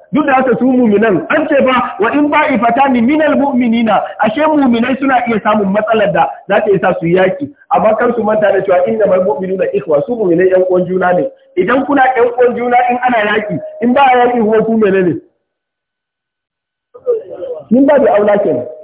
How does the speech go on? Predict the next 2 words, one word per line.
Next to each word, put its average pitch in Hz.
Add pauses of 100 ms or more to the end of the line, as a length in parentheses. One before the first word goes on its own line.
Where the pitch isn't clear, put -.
(3750)
"Innamal 175
mu'minuna 160